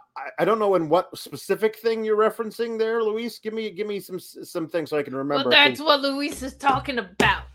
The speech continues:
Speaker 1: Um, like, he
Speaker 2: Champagne, caviar.
Speaker 1: he did, he, <laughs> champagne, caviar dreams, champagne wishes, caviar dreams.
Speaker 2: Talking about this kid right
Speaker 1: Um,
Speaker 2: here.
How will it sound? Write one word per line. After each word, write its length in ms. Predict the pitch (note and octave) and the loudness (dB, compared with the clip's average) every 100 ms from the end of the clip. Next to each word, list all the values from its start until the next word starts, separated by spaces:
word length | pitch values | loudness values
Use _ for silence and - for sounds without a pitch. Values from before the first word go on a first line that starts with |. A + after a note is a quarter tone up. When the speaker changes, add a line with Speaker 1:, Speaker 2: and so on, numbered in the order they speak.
| _ _ _ _ - | _ _ _ _ -2
Speaker 1:
Um, 360 | E3+ E3+ D#3+ D3+ - | 2 2 2 -6 2
like, 140 | F3 | 4
he 40 | A#3+ | 4
Speaker 2:
Champagne, 540 | A#3 A#3 B3 A3 G3 _ _ _ | 2 0 0 -2 -10 _ _ _
caviar. 720 | - G#3+ G#3 G3+ G3 G3 F#3 _ _ | -2 -2 -2 -4 -4 -4 -8 _ _
Speaker 1:
he 360 | - - C4+ G#3+ | -20 -4 -4 -2
did, 260 | B3 C4+ A3 | 0 0 -2
he, 320 | - - A3 - | -14 -12 -10 -10
<laughs> 80 | - | -10
champagne, 640 | - - G#3 - F#3 F3+ _ - | -10 -4 -4 -2 -4 -4 _ 0
caviar 440 | F3+ F#3 G3 F3 | 2 2 2 2
dreams, 600 | D3 D3+ D3 C#3 - - _ _ _ | 0 -6 -4 -6 -10 -20 _ _ _
champagne 420 | - E3 E3 E3+ D3 | -8 -6 -4 -4 -4
wishes, 240 | C#3 B2+ | -6 -8
caviar 300 | - A#2+ A2+ | -6 -4 -4
dreams. 240 | G2 G2 - | -4 -10 -6
Speaker 2:
Talking 320 | G#3+ G3+ G3+ | -4 -4 -6
about 480 | F#3 G3+ F#3+ F#3 - _ | -6 -2 -2 -4 -14 _
this 220 | F#3+ A3 | -18 -16
kid 140 | - E3+ | -2 4
right 200 | D#3 D3+ | 8 6
Speaker 1:
Um, 160 | D3 | 4
Speaker 2:
here. 240 | C#3+ F#3+ | -4 -8